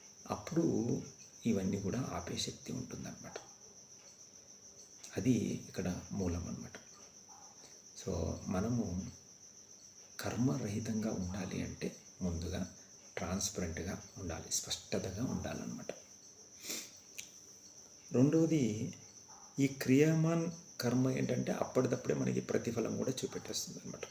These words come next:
ఇప్పుడు చేసింది వచ్చే జన్మలలో కానీ మళ్ళీ ఇంకో తరంలో కానీ చూపెట్టడం ఉండదన్నమాట. ఈ క్రియాత్మకమైన, ఆ,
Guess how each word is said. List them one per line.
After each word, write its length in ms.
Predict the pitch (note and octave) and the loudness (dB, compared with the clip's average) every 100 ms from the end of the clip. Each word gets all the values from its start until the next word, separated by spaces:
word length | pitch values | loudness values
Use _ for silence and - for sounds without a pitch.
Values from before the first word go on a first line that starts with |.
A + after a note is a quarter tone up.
| - - - - - | -14 -20 -20 -18 -10
ఇప్పుడు 220 | - - A2+ | -6 0 4
చేసింది 420 | A2+ A2 A2+ A2+ | 4 6 6 6
వచ్చే 300 | G#2 G2 G#2+ | 4 2 2
జన్మలలో 580 | G2+ G2+ G2+ G2+ G2+ G2+ | 4 2 2 2 0 0
కానీ 360 | G2+ G2 G2 | 0 0 0
మళ్ళీ 260 | G2 F#2+ F#2+ | 2 2 2
ఇంకో 200 | F#2+ G#2+ | 2 0
తరంలో 460 | G#2 G2 F#2+ G2 | 0 0 2 2
కానీ 180 | F#2 F#2+ | 0 0
చూపెట్టడం 500 | F#2 F#2 - G2 F#2+ | -2 -4 -4 -4 -4
ఉండదన్నమాట. 400 | F2+ - - - - - - - - - - | -4 -6 -8 -12 -14 -18 -20 -20 -20 -12 -8
ఈ 40 | |
క్రియాత్మకమైన, 1080 | F#2 G2+ G#2+ G#2+ A#2+ - A#2+ G#2+ G#2 G2+ - - - - - - - - | -4 0 0 0 -2 0 -2 0 0 0 -2 -6 -12 -20 -20 -20 -10 -2
ఆ, 340 | F#2 F#2+ F#2 | 0 2 0